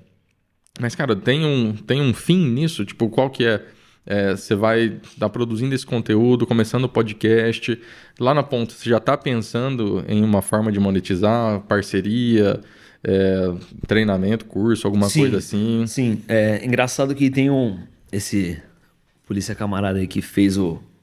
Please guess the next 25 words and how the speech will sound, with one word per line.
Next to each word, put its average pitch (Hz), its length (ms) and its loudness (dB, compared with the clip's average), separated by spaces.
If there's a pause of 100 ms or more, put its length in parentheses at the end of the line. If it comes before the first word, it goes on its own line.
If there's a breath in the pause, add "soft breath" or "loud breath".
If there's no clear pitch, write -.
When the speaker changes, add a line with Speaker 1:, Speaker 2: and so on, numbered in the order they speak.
(260)
Speaker 2:
o 98 60 -12
meu 92 400 -2
cadastro 104 540 -2
lá 101 100 2
na, 101 260 0 (760 loud breath)
na 95 80 -6
corretora 98 480 0
de 98 120 0
investimento 107 840 2
e - 20 -20
tal. 113 220 -2
Ele 120 100 4
é 131 60 4
um 135 80 2
cara 135 180 0
que - 80 -4
ele 143 80 4
gosta 135 260 0
bastante 127 460 -6
disso, 127 220 -2
ele 135 80 -6
tem 135 100 -6
bastante 135 320 -4
facilidade 127 580 0
em, 135 140 -2